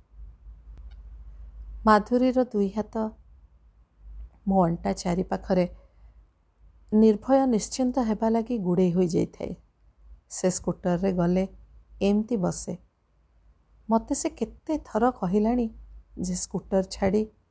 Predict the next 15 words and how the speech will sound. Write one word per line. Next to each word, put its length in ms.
ଗୋଟେ 200
ମାରୁତି 480
କିଣିଲେ 480
ବଡ଼ 260
ସୁବିଧାରେ 760
ଓ 80
ଶସ୍ତାରେ 600
ଦୁହେଁ 300
ଯିବା 300
ଆସିବା 360
କରିପାରନ୍ତେ। 720
କିନ୍ତୁ 340
ମୁଁ 240
ତା 180
କଥା 460